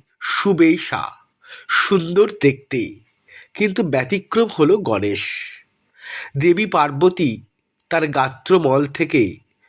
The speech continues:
গণেশের জন্ম দিয়েছিল। দেব গণেশ কোনো নায়কের দ্বারা উৎপন্ন হয়নি বলে তাকে বিনায়ক বলা হতো। তিনি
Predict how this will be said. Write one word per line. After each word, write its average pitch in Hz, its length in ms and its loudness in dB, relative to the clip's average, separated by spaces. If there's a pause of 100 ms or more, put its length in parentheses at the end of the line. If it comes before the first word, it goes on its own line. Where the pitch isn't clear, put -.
(200)
গণেশের 151 680 0
জন্ম 131 400 0
দিয়েছিল। 120 600 -2 (1300)
দেব 190 280 2 (100)
গণেশ 160 760 0 (360)
কোনো 208 180 6
নায়কের 185 600 2
দ্বারা 151 480 2 (260)
উৎপন্ন 196 600 0
হয়নি 160 380 0
বলে 139 460 2 (280)
তাকে 175 240 0
বিনায়ক 147 600 0
বলা 117 260 2
হতো। 120 480 -4 (800)
তিনি 180 400 0